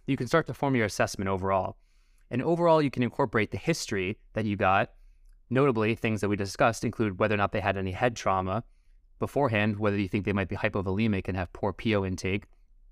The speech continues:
whether they had any G I losses from any particular reason, if they have a family history of any sudden cardiac death,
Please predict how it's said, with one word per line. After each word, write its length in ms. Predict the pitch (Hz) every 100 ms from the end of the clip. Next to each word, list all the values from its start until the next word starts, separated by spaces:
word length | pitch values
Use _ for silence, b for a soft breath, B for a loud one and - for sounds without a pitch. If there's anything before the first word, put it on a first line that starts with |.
| - - -
whether 260 | 127 117 107
they 160 | 196
had 180 | 113 104
any 120 | 104
G 180 | 90 113
I 100 | 98
losses 460 | 101 123 127 98 -
from 180 | 110
any 140 | 98 98
particular 420 | 104 104 - 95
reason, 400 | 92 90 98 117 - - _ _
if 100 | 123
they 60 | 117
have 100 | 104
a 40 |
family 340 | - 143 190 123
history 420 | 92 - 104 98
of 100 | 95
any 160 | 101 92
sudden 300 | - 98 95
cardiac 420 | 98 92 90 -
death, 380 | 92 98 -